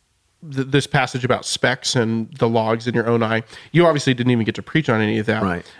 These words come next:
Speaker 1: Um, what's the overall picture that's going on there is this idea of, 'cause this, I think, is a truth that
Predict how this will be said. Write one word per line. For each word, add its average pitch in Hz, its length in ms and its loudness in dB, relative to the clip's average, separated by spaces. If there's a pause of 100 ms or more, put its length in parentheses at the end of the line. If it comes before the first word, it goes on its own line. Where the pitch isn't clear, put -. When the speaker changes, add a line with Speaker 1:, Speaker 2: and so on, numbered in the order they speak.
(160)
Speaker 1:
Um, 110 580 2 (1160)
what's 196 260 2
the 208 100 6
overall 160 380 6
picture 156 320 -2
that's 139 160 0
going 139 240 4
on 127 100 2
there 139 180 2
is 123 200 0
this 120 180 0
idea 120 420 4
of, 110 580 0 (100)
'cause 131 140 0
this, 160 180 0
I 139 80 2
think, 160 180 0
is 113 80 -4
a 107 60 -4
truth 131 360 0
that 107 200 0